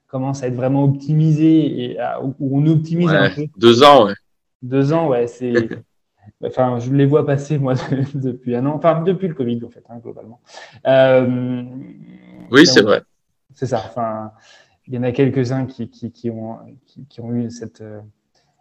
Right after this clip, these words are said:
Speaker 1: ce, ce, ce style-là et qui aussi, en-, entre guillemets, jouent beaucoup avec les, euh, je cherche les mots, mais, euh, le mot que j'ai oublié, mais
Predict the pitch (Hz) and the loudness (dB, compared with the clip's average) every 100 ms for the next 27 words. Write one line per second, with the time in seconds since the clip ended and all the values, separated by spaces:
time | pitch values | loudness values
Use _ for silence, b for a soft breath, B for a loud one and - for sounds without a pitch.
0 | _ _ 113 107 120 - 123 - - 139 | _ _ -20 -16 -14 -8 -8 -6 -2 0
1 | 143 165 160 - - - - - 143 - | 2 2 -2 -8 -18 -20 -8 -8 -8 -4
2 | 147 156 156 185 175 160 - 147 143 143 | 2 2 2 -2 -2 -4 -8 -6 -2 0
3 | 170 160 135 165 156 139 139 139 165 160 | 0 -2 -2 -2 -2 0 -2 -2 -2 0
4 | 127 117 117 - 113 113 107 107 107 110 | 0 -2 -6 -10 -10 -8 -8 -10 -10 -14
5 | - _ _ _ _ _ _ _ - 123 | -20 _ _ _ _ _ _ _ -20 -20
6 | 107 127 123 - 123 139 147 123 117 113 | -16 -16 -16 -6 -2 0 -2 -2 -4 -4
7 | 117 123 123 131 135 117 120 117 127 151 | -6 -6 -6 -4 -6 -6 -6 -4 -4 -4
8 | 127 | -6